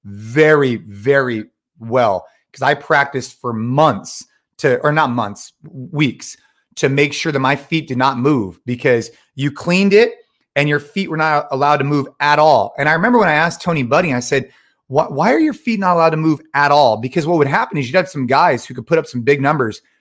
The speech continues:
Their foot moved half an inch, disqualified. That's it. Um, and I remember him saying something to me, and, and it actually,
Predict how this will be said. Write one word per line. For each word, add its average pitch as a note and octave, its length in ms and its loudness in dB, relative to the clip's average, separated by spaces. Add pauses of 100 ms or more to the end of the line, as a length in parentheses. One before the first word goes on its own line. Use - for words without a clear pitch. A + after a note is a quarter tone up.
(180)
Their D#3+ 140 4
foot G3 300 2
moved E3 320 4 (100)
half F3+ 380 -2
an F#3 80 2
inch, - 440 -4 (540)
disqualified. B2+ 760 2 (120)
That's D3+ 260 0
it. B2 220 0 (460)
Um, C#3 480 2 (680)
and E3+ 320 -2
I F#3 100 0
remember C#4+ 260 2
him E4+ 180 2
saying G#3 280 -4
something D3+ 340 -6
to - 180 -10
me, C#3+ 140 -2
and, C#3+ 80 -4
and D3 200 -4
it D3+ 100 -2
actually, E3+ 760 -2